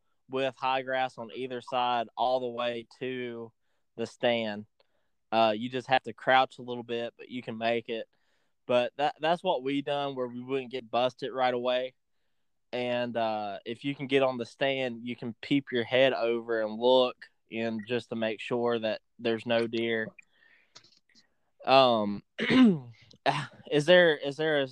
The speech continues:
a stand situation, or not situation, but is there a stand,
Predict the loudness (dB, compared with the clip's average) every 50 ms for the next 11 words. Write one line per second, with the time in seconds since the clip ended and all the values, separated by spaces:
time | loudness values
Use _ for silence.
0 | -8 _ _ -10 -10 -10 -10 _ -6 -4 -4 -4 -4 -6 -10 -12 -14 -12 -8 -4
1 | -2 0 0 -2 -4 -6 -10 -12 -12 -14 -18 _ _ _ _ _ _ -2 0 0
2 | 0 0 -2 -4 -6 -10 -14 -14 -12 -6 -4 -4 -4 -4 -6 -10 -12 -8 -4 -4
3 | -4 -4 -4 _ -10 -10 -6 -4 -2 -2 -2 -4 -4 -10 _ -10 -8 -6 -6 -6
4 | -6 -6 -8 -10 -14